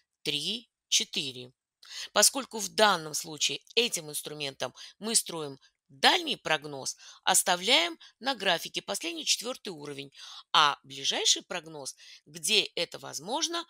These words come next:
в основном будем делать другими инструментами.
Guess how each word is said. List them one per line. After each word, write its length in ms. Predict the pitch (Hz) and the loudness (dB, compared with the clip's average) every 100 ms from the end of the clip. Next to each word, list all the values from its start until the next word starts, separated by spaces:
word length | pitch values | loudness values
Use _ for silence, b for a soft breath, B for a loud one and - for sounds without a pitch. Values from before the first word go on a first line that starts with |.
| B B | B B
в 60 | 285 | -2
основном 480 | 277 302 269 254 | -2 -2 -6 -8
будем 340 | 233 226 226 214 B B | -10 -8 -8 -8 B B
делать 460 | 165 220 214 208 - | -6 -4 -4 -8 -18
другими 560 | 185 330 240 180 160 160 | -10 -10 -6 -6 -6 -12
инструментами. 920 | - 147 - 151 139 120 117 123 113 | -12 -14 -12 -12 -12 -12 -14 -18 -18